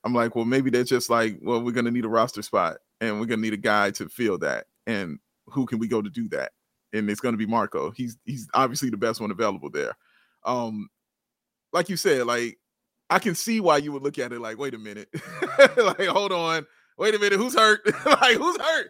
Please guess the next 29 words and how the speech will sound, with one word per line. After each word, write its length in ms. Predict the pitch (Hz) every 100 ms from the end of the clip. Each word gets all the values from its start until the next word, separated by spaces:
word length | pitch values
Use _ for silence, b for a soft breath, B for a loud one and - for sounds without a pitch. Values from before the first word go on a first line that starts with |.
| b -
Damn 240 | 262 330
it, 140 | 339
tell 260 | - 320 403
me 140 | 370
who's 280 | 339 262 302
hurt." 320 | - - 302 -
Like, 200 | 165 165 175
I, 140 | 196 202
I 120 | 233
can 220 | 226 175
see 420 | - 254 254 190 b b _
where 180 | 175 190
that 220 | 185 185
is, 340 | 175 139 123
man. 260 | 131 131 131 _ _ _ _ _ _
I 120 | 175
don't, 140 | 214 190
I 120 | 175
don't 180 | 196 185
have 260 | 196 185 156
that 180 | 151
mindset 600 | 131 147 170 175 - 170 165
of 200 | 160 165
it, 140 | 180 - _ _ _ _ -
uh, 280 | 139 131 -
only 200 | 151 175
because 440 | 175 170 160 160 143
of 120 | 135
how 420 | 196 151 135 120